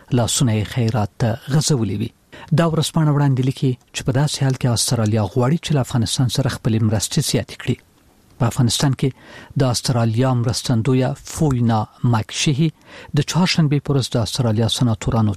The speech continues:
ته وویل چې دوی په تیرو درې میاشتو کې په افغانستان کې داسې صحنې په خپلو سترګو لیدلې دي چې زړونه ورته ټوکر ټوکر شي. آغلي شیهی چې په افغانستان کې د ماشومانو د ژغورنې مشره ده،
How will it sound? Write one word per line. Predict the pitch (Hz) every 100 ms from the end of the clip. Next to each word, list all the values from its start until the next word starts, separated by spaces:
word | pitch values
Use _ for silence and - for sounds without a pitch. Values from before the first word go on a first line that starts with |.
| -
ته |
وویل | 110 117 147 170 - - - -
چې | - 147
دوی | 170 -
په | -
تیرو | 165 151
درې | 113 135 180 135
میاشتو | 107 - - -
کې | 110 - - - -
په | 123
افغانستان | - 117 - 147 123
کې | 120 139
داسې | 123 139 -
صحنې | 95 135 127
په | - -
خپلو | 202 180 -
سترګو | 170 135 135
لیدلې | 139 139 131 131
دي | 123 _ - -
چې | 139 98
زړونه | 120 156 147
ورته | 131 - 131 123 -
ټوکر | - 170 - -
ټوکر | - 113 -
شي. | 147 _ _ _ _ - 131
آغلي | 117 135 117 -
شیهی | 160 139 151
چې | -
په | 127 113
افغانستان | 123 110 - 135 -
کې | 120
د | 110
ماشومانو | 110 - 135 117
د | 104 123
ژغورنې | - 120 117 110 110
مشره | 131 165
ده، | 151